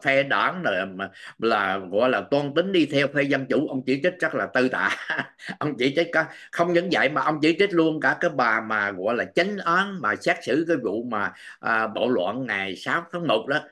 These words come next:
bà Tania Chutkan đó, mà bây giờ cái vụ án đưa lên rồi, à, tòa, tòa phúc thẩm, rồi, à,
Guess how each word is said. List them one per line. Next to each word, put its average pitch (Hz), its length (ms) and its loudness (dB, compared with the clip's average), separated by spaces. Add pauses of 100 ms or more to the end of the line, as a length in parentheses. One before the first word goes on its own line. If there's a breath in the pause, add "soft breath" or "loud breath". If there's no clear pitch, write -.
(120 loud breath)
bà 101 360 2 (100)
Tania 147 300 2 (140)
Chutkan 165 380 2
đó, 160 80 0 (380 loud breath)
mà 110 160 -2
bây 117 140 0
giờ 117 240 2
cái 139 100 -2
vụ 104 220 -4
án 156 300 0
đưa 135 240 4
lên 127 300 2
rồi, 98 380 0
à, 90 100 -2 (200)
tòa, 92 420 0 (300)
tòa 95 220 0
phúc 160 160 -2
thẩm, 123 260 -2 (360 loud breath)
rồi, 98 380 0
à, 90 100 -2